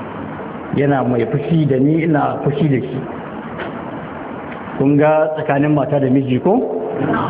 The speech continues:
Ba yanda za a yi idan ba a samu wannan saɓanin ba.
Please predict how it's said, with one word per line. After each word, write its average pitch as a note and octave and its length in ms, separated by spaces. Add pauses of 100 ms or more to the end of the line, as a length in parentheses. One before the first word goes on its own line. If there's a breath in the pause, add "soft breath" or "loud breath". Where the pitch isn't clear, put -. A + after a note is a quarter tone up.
(160)
Ba D#3 220
yanda F3+ 360
za D#3 240
a D#3+ 80
yi D3 340
idan C#3+ 260
ba D#3+ 120
a - 80
samu C3+ 240
wannan C3 240
saɓanin A#2+ 560
ba. - 120